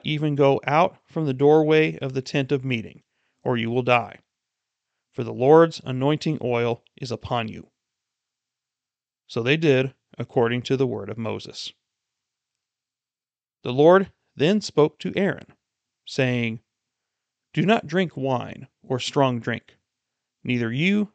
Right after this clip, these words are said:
nor your sons with you, when you come into the tent of meeting, so that you will not die. It is a perpetual statute throughout your generations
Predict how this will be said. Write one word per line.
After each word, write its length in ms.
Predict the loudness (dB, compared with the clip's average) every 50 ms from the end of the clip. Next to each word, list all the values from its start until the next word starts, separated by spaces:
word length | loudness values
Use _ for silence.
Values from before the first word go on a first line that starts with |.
| _ _
nor 180 | -2 0 0 0
your 160 | 0 -2 -4
sons 380 | -4 0 0 0 2 0 -2 -2
with 260 | 0 0 0 0 -4
you, 200 | -12 -12 -12 -18 _ _ _ _ _ _ _ _ _ _ _
when 140 | _ -8 -6
you 100 | -6 -8
come 300 | -4 0 0 0 2 0
into 240 | -2 -4 -4 -4 -4
the 100 | -4 -6
tent 300 | -6 -4 -4 -4 -2 -4
of 80 | -6 -4
meeting, 420 | -4 -4 -4 -4 -6 -12 -18 _ _ _ _ _ _ _ _ _ _ _ _ _
so 120 | _ -10 -8
that 220 | -8 -8 -8 -8
you 140 | -6 -6 -4
will 120 | -4 -4
not 320 | -4 -4 -6 -6 -6 _ _ _
die. 380 | -8 -8 -8 -8 -10 -12 -16 _ _ _ _ _ _ _ _ _ _ _ _ _ _ _ _ _ _ _ _ _
It 120 | -8 -6 -4
is 220 | -2 -4 -4 -4 -4
a 80 | -6 -6
perpetual 800 | -4 -4 -6 -6 _ 0 0 0 0 0 -8 -6 -6 -8 -10 _ _ _
statute 600 | -14 -4 -2 -2 -2 -2 _ -12 -14 -14 -16 _ _ _ _ _ _ _
throughout 380 | -10 -2 0 0 0 0 0
your 100 | -6 -8
generations 840 | -6 -4 -6 -6 -4 -4 -6 -6 -6 -8 -14 -20 -20 _ -20 -20